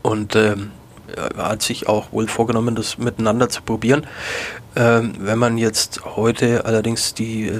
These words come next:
den ein oder anderen Satz liest, der zu der Verpflichtung, ähm, seines Nachfolgers Antwerpen irgendwie,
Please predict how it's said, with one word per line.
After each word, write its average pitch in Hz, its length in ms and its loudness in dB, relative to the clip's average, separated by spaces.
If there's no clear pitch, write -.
den 104 120 0
ein 107 160 0
oder 113 160 4
anderen 110 240 0
Satz - 340 0
liest, 120 400 -2
der 110 220 2
zu - 200 -2
der 107 260 4
Verpflichtung, 110 880 -2
ähm, 107 300 -4
seines 104 360 -2
Nachfolgers 104 580 0
Antwerpen 107 560 -4
irgendwie, 107 500 -4